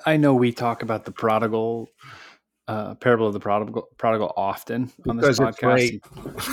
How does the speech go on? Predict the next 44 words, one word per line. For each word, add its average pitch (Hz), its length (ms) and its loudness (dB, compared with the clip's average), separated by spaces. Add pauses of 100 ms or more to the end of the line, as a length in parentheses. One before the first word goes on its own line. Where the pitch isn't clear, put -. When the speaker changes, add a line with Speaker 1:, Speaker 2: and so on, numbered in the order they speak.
(220)
Speaker 1:
It 113 100 -4
probably 120 260 2
comes 113 360 0
up, 107 180 4
<laughs> - 40 -4
it 139 280 2
probably 127 280 2
comes 113 280 0
up 107 140 2
once 107 260 -4
a 107 80 0
week 113 220 -2
or 104 100 -2
so, 98 260 -6
but 104 180 -6 (480)
I 139 60 2
can't 214 200 0
help 170 120 2
but 147 100 0
think 143 160 2
about 127 180 2
it 117 80 2
again 113 240 -2
in 104 100 -2
this 110 200 -6
one, 110 200 -8 (560)
because 160 220 0
I, 151 200 -2
something 214 320 -2
occurred 170 340 0
to 156 60 0
me 127 140 2
as, 113 240 -4
as 117 260 -8
we 120 100 -8
read 139 300 -8
this. 98 400 -10 (1040)
"To 151 180 -2
have 180 400 -2
a 160 120 -2
fool 190 640 -4
for 160 280 -4
a 143 80 -2
son 131 680 -6